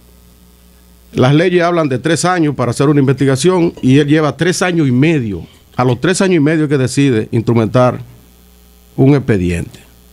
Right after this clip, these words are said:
Es decir, la, la, él comienza la investigación en enero de lo, de dos mil nueve y hace el sometimiento el once de julio del dos mil doce,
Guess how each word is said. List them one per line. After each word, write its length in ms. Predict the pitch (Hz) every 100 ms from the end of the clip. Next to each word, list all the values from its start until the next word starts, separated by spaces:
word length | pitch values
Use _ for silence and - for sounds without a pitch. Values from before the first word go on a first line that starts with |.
| _ _ _ _ _ _
Es 100 | -
decir, 300 | 127 135 151
la, 240 | 135 135 -
la, 240 | 123 139 -
él 120 | 147
comienza 320 | 196 196 196
la 60 | 196
investigación 600 | 185 165 175 160 170 180
en 60 | 151
enero 280 | 185 196
de 60 | 180
lo, 140 | 160 143
de 100 | 147
dos 140 | 135
mil 160 | 156 180
nueve 380 | 185 160 135 - -
y 100 | 139
hace 180 | 143
el 60 | 165
sometimiento 640 | 160 151 147 139 151 139
el 100 | 131
once 220 | 160 165
de 80 | 151
julio 280 | 123 160 147
del 140 | 131
dos 180 | 113 107
mil 160 | 135 127
doce, 300 | 156 -